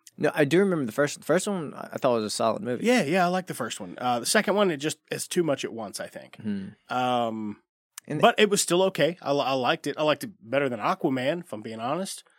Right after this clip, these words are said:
Speaker 1: I've never even seen Aquaman.
Speaker 2: It, you're not missing much.
Speaker 1: I d-, I
Speaker 2: It,
Speaker 1: didn't think I was.
Speaker 2: like, if you watched Wonder Woman, that's probably, you know, that's,
Speaker 1: Good enough.
Speaker 2: that's one of the higher
Speaker 1: <laughs>
Speaker 2: tier.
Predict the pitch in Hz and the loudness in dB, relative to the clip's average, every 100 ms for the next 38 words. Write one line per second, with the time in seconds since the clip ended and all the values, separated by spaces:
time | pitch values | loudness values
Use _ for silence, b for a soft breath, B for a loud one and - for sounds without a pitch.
0 | b 113 110 101 107 107 107 - 107 98 | b -2 0 -2 -2 -6 -6 -8 -8 -10
1 | 101 104 107 107 156 - _ - 123 170 | -10 -8 -6 -6 -6 -10 _ -16 -6 -2
2 | 139 131 123 110 113 110 120 139 - - | -2 -4 -6 -8 -8 -8 -6 -6 -10 -12
3 | - 110 - 117 120 110 107 104 107 107 | -12 -8 -4 -2 -4 -4 -6 -2 -2 0
4 | 104 156 151 170 214 160 160 - 135 117 | 0 0 0 0 0 2 0 -2 -6 -4
5 | 143 180 170 190 202 196 151 - - 151 | -2 -2 0 2 2 0 -4 -6 -2 0
6 | 147 135 127 135 139 123 117 127 147 117 | 0 0 -2 -2 -4 -4 -6 -6 -2 0
7 | 107 107 107 - - - 170 156 135 120 | 0 -4 -6 -8 -6 -2 0 2 2 2
8 | 123 131 123 120 143 127 123 156 | 2 2 0 -2 -4 -2 -2 2